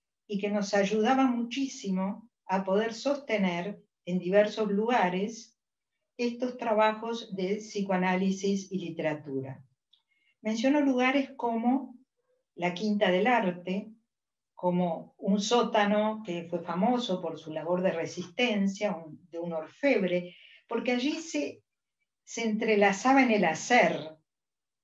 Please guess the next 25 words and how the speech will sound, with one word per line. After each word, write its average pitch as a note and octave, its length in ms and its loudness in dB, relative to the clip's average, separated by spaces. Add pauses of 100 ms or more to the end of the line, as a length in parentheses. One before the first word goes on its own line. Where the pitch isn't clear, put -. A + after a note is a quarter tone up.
(500)
todo G#3+ 300 4
esto G#3 340 2
del F#3 200 2
arte F#3+ 400 2
y F3+ 100 0
el E3+ 80 -4
psicoanálisis. C3 1200 -6 (1000)
Allí A3 320 2
entonces, C#4+ 840 0 (240)
este, F#3+ 680 -2
Hermes G3+ 460 2
participó F#3 760 -2
durante F3 400 -4
tres B3 360 -6
años G3+ 640 -2 (260)
de F3+ 120 -8
una B3+ 200 0
serie G#3+ 420 0
de E3+ 100 -4
actividades F#3 1000 -4 (220)
que E3+ 100 -16
fueron G3 340 -2
todas G3+ 300 -2
realmente F#3+ 920 -2 (240)
muy, A#3 640 2